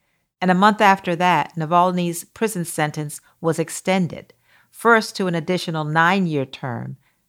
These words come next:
then to another nineteen. His team began to report that he was being denied medicine,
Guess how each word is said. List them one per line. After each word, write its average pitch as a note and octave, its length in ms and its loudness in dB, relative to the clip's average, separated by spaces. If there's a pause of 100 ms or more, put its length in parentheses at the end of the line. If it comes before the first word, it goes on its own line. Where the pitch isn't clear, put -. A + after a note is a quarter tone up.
(200)
then E3+ 320 4
to E3 180 -2
another D#3+ 300 0
nineteen. D#3 920 -4 (760)
His - 240 -4
team C#4+ 360 -8
began G#3 320 0
to F#3 80 -2
report F3 480 -4
that E3 200 -4 (240)
he A3 140 -4
was G#3 180 -2
being G#3+ 320 -2
denied F#3+ 460 0
medicine, F3+ 560 -2